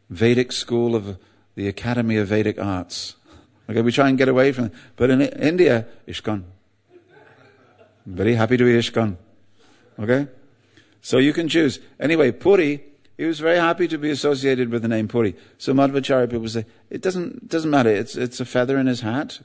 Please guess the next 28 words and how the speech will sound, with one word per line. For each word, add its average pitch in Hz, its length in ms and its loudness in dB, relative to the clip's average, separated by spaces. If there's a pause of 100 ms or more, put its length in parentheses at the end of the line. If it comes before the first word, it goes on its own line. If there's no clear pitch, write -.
(140)
but 123 380 -10
don't, - 340 -10
don't 127 180 0
worry." 110 280 -2 (640)
Now, 123 340 2 (1400)
uh, 101 960 0 (320)
the, 113 260 0
and 110 180 -2
the, 117 200 0
some 139 180 -4
of 127 40 2
the 123 60 2
others, 135 300 2
they 110 100 0
say 110 220 0
that 104 240 -4
Puri 135 380 0 (300)
is 120 460 0
like 110 220 -2
a 113 40 -2
trophy. 113 560 -2 (920)
If 107 160 0
you 170 120 2
say 156 220 4
that 131 140 -2
you're 127 180 2
a 113 60 0
Puri, 127 560 0